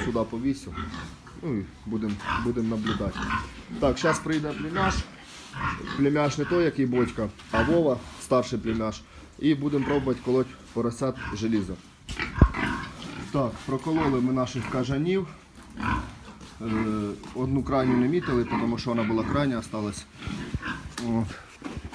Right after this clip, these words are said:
Е, в принципі, на сьогодні все.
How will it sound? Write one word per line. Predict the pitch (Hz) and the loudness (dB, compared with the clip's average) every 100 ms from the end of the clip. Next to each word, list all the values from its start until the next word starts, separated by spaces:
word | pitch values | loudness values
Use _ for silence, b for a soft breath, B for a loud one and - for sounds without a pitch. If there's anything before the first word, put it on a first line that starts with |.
| - - - - - - - - 1047 - - - - - - - - - - - - - - - - - - | -10 -12 -12 -12 -14 -18 -18 -8 -4 -4 -6 -12 -14 -14 -10 -4 -4 -4 -6 -8 -10 -14 -20 -16 -6 -4 -2
Е, | 117 110 | -2 -2
в | 107 | -2
принципі, | - 151 139 127 113 120 90 - - - - 92 - - - - - | 0 2 2 0 0 0 -2 -12 -16 -12 -10 -10 -12 -14 -16 -14 -2
на | 127 123 | 0 2
сьогодні | 151 135 147 135 127 | 2 2 4 4 2
все. | 123 190 202 190 | 0 2 4 2